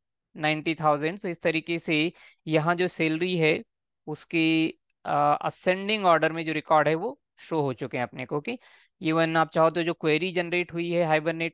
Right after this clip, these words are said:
के through, वो भी देख लें। सिलेक्ट क्वेरी जनरेट हुई है, उसी के एंड में बराबर उसने ऑर्डर क्लॉज लगाया होगा। Just look here, order by basic salary, fine। So इस तरीके से order by clause को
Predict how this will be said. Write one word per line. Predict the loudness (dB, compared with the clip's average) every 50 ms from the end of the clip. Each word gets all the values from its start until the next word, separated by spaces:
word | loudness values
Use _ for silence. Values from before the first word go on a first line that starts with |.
| -8
के | -10 -10
through, | -8 -4 -4 -4 -4 -4 -6 -10 -8
वो | -6 -4 0
भी | 0 2
देख | 2 0 0 0 -4
लें। | -8 -8
सिलेक्ट | -6 -4 -2 0 0 0 -2
क्वेरी | -2 -2 -2 -2 -2
जनरेट | -2 -2 -2 0 -2 -2 -2 -2
हुई | -4 -2 0
है, | 2 0 0 -2 _ _ _ _ _ _ _ _ _ _ -14
उसी | -14 -12 -12 -10 -10 -10
के | -6 -2 0 0 2 0 -2 -2 -2
एंड | -2 -2 -2 -2 -2
में | -2 0
बराबर | 2 4 4 4 2 0 -4
उसने | -6 -6 -8 -8
ऑर्डर | -2 2 2 2 2 2 0
क्लॉज | 2 2 2 2 2
लगाया | 0 0 2 4 4 4 4
होगा। | 2 0 -4 -4 -6 -8 -10 _ _ _ _ -10 -6
Just | -6 -6 -6 -6
look | -8 -8 -8
here, | -8 -8 -8 -8 -8 -10 _ _ _ _ _ _ _ _ _ _ _ _ _ 2
order | 4 4 6 4 4 4
by | 4 4 2 2 0
basic | -4 -4 -4 -4 -4 -6 -10 -10
salary, | -8 -8 -8 -8 -8 -10 -16 -18 -20 _ _ _ _ _ -8
fine। | -8 -8 -10 _ _ _ _ _ _ _ _ _ _ _ _
So | -4 -2
इस | -2 0 2 2
तरीके | 2 2 2 2 0 -2
से | 0 0 0
order | 4 4 4 4 4
by | 4 0 0 0
clause | 2 2 2 2 2 -2
को | -8 -6 -6 -6 -8